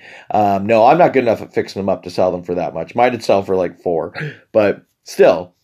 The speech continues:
Uh, then he made Johnny Mnemonic, and then, of course, his next two were his big hits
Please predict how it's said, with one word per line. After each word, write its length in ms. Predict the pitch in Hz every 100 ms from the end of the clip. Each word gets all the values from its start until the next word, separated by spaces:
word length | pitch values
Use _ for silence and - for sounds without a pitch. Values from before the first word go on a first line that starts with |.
| _ -
Uh, 300 | 117 107 104
then 220 | 107 156
he 80 | 180
made 240 | 156 139 113
Johnny 280 | 117 120
Mnemonic, 640 | 110 101 104 139 143 175 -
and 160 | 120
then, 80 | 120
of 140 | 107
course, 380 | - 190 175 156
his 260 | 151 135 127
next 420 | 127 131 - -
two 460 | - 170 156 156 156
were 160 | 120
his 160 | 120 110
big 260 | 107 127 127
hits 320 | 139 131